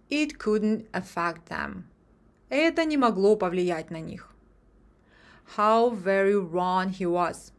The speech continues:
Как же он ошибался. На сегодня закончим. Друзья, это был мой первый опыт в проведении уроков такого формата, уроков чтения.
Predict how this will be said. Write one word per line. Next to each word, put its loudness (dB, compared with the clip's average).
Как 4
же 0
он 2
ошибался. -4
На -2
сегодня 2
закончим. -2
Друзья, 2
это 0
был 0
мой -2
первый 0
опыт -2
в -20
проведении -2
уроков -4
такого -4
формата, -4
уроков -4
чтения. -4